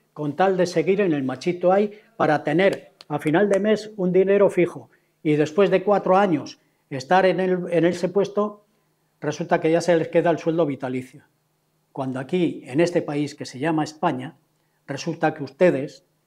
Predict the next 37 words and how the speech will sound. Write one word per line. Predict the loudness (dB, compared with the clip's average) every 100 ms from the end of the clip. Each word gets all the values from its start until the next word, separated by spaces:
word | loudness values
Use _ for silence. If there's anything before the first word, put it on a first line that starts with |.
| _ _
no | -6
se | 0 2
dan | 2
cuenta | 2 -2 0
la | -4 -4
cantidad | -8 -4 -4
de | -2
gente | -4 -6
que |
está | -10 -8 -8
pasando | -8 -6 -4
hambruna. | -4 -6 -12 -14 -18 _ _ _ _ _ _ _ _ _ _ _ _ _ _ _ _
¿Qué | -10 -4
me | -4
dicen | -4 -6 -6
a |
eso? | -8 -12 _ _ _ _ _ _
Y | -10 -4
se | -4
quieren | -2 -2 -2
cargar | -4 -4 -4
los | -6 -6
toros, | -4 -6 -10 _ _ _ _ _
que | -8
dan | -2 -2 -2
trabajo | -4 -4 0 -2
a, | -2 -4
a |
muchos | 0 2 0 -4 2 2 4
miles | 0 0 0 0
de | -2
personas, | -4 -12 -6 -6 -6 -14 _ -2
a | 0
muchas | 2 2 2 0 0 0
miles | 0 -2 0 0
de | -2
personas, | -4 -6 -2 -2 -4 -10